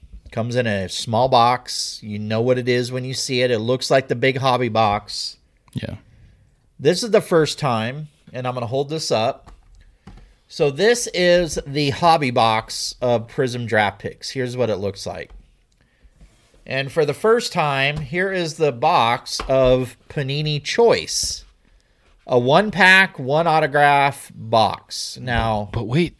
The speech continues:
Speaker 2: they look the same.
Speaker 1: this is the first time that Panini has decided to make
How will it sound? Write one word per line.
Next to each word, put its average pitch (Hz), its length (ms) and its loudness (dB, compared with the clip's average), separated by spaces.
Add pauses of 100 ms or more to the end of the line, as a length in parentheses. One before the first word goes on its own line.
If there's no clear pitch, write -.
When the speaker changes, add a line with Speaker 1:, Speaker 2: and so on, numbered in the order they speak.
(200)
Speaker 2:
they 101 100 -6
look 113 380 -2
the - 80 -4
same. 165 340 -2 (220)
Speaker 1:
this 156 280 2
is 208 100 -4
the 190 120 4
first 180 480 2
time 156 400 2
that 135 160 -6
Panini 147 380 -2
has 123 160 -2
decided 117 800 0
to 131 160 -6
make 131 600 -2